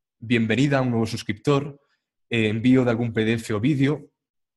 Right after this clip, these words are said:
eh, alguna newsletter, un, un conjunto de posts, eh, de la semana,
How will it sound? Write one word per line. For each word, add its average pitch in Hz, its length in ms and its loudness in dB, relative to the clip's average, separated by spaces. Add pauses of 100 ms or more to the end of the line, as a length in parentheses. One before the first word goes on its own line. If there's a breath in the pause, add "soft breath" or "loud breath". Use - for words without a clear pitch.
(240)
eh, 107 360 -2
alguna 113 260 -2
newsletter, 135 760 0 (420 soft breath)
un, 113 680 -4
un 135 160 -6
conjunto 131 560 -2
de 117 100 0
posts, - 600 -4 (680)
eh, 104 560 -6
de 117 180 -6
la 104 100 0
semana, 131 540 -2